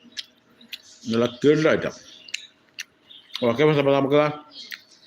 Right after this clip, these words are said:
ഇതുപോലെ just ഒന്ന് ഓപ്പൺ ചെയ്ത് വെക്കാം. ഇത് നാടൻ ഇലയപ്പം കേട്ടോ, ഐറ്റം കേട്ടോ,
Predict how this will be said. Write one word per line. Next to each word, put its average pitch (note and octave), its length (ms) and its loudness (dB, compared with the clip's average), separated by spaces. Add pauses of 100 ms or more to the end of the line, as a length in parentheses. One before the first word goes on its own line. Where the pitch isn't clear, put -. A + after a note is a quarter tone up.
(360)
ഇതുപോലെ C#3 260 2
just A#2+ 160 -2
ഒന്ന് C3 100 0 (100)
ഓപ്പൺ A2+ 180 0
ചെയ്ത് C3 160 4
വെക്കാം. A2 220 -2 (2500)
ഇത് A2 120 -2 (200)
നാടൻ C3+ 520 2
ഇലയപ്പം F2+ 320 0
കേട്ടോ, E2 160 -4 (1040)
ഐറ്റം A#2 160 0
കേട്ടോ, D#2+ 140 -4